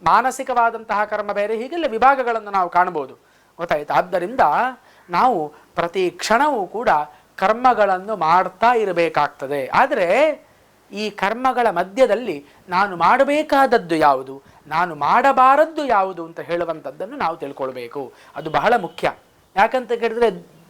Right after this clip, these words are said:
ದುಷ್ಕರ್ಮಗಳಿವೆ, ಸತ್ಕರ್ಮಗಳಿದೆ, ಹೀಗೆ ವಿಭಾಗಗಳು ಉಂಟು. ಈ ದುಷ್ಕರ್ಮ ಸತ್ಕರ್ಮಗಳನ್ನು ಹೇಗೆ ನಾವು ತಿಳ್ಕೊಳ್ಳೋದು ಅಂತ ಕೇಳಿದ್ರೆ, "ತಸ್ಮಾತ್ ಶಾಸ್ತ್ರ ಪ್ರಮಾಣಂತೆ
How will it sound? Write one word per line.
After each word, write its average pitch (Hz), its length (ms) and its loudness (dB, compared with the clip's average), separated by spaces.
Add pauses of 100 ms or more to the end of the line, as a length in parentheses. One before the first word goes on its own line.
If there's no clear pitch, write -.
(300)
ದುಷ್ಕರ್ಮಗಳಿವೆ, 220 920 0 (140)
ಸತ್ಕರ್ಮಗಳಿದೆ, 240 880 0
ಹೀಗೆ 233 240 -4
ವಿಭಾಗಗಳು 226 640 0
ಉಂಟು. 226 280 -8 (240)
ಈ 254 140 -6
ದುಷ್ಕರ್ಮ 269 760 -2
ಸತ್ಕರ್ಮಗಳನ್ನು 247 920 0
ಹೇಗೆ 269 300 2
ನಾವು 247 180 4
ತಿಳ್ಕೊಳ್ಳೋದು 214 600 -2
ಅಂತ 175 160 -8
ಕೇಳಿದ್ರೆ, 185 720 0 (2000)
"ತಸ್ಮಾತ್ 233 680 0
ಶಾಸ್ತ್ರ 196 540 -2
ಪ್ರಮಾಣಂತೆ 202 1200 0